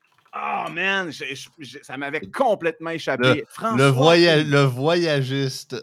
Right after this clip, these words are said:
Speaker 2: ben
Speaker 1: Le
Speaker 2: oui.
Speaker 1: voyagiste.
Speaker 2: Avec son foulard de mange-marde, comme dirait, euh, Frank.
Speaker 1: <laughs> Aujourd'hui, on discute avec,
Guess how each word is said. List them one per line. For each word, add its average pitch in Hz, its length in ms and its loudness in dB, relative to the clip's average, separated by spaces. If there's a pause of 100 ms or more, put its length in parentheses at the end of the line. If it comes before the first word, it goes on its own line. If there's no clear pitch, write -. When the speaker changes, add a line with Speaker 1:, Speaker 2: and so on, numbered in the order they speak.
Speaker 2:
ben 107 300 -2
Speaker 1:
Le - 60 -4
Speaker 2:
oui. 101 120 -8
Speaker 1:
voyagiste. 175 760 -4 (560)
Speaker 2:
Avec 131 220 -6
son 135 160 -4
foulard 143 400 0
de 139 80 -2
mange-marde, 123 720 -4
comme 104 180 -12
dirait, 101 220 -12
euh, 98 520 -10
Frank. 87 520 -10 (280)
Speaker 1:
<laughs> - 1000 -4 (680)
Aujourd'hui, 233 580 -2
on 196 120 -4
discute 190 680 -12 (720)
avec, 208 520 -2